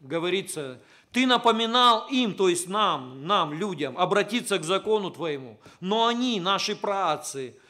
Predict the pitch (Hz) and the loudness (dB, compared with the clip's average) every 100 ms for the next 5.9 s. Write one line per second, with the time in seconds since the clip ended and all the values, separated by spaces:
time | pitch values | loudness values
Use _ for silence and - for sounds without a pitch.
0 | - 247 226 - 247 208 - 156 160 175 | -14 -6 -4 4 6 6 4 -4 -6 -4
1 | 196 - 226 - 202 202 196 202 196 196 | -4 -4 -4 0 0 2 0 2 0 0
2 | 196 196 - 143 135 190 190 202 202 208 | -2 -2 -4 -8 -4 -4 -2 -2 0 2
3 | 208 190 202 202 180 220 196 165 135 160 | 0 0 -4 -4 -2 2 2 2 -2 -8
4 | 139 - - - - 196 214 214 202 147 | -8 -10 -20 -20 -4 0 2 0 0 0
5 | 202 214 190 - 196 196 190 147 - | -2 -2 -4 -2 -2 0 0 -2 -6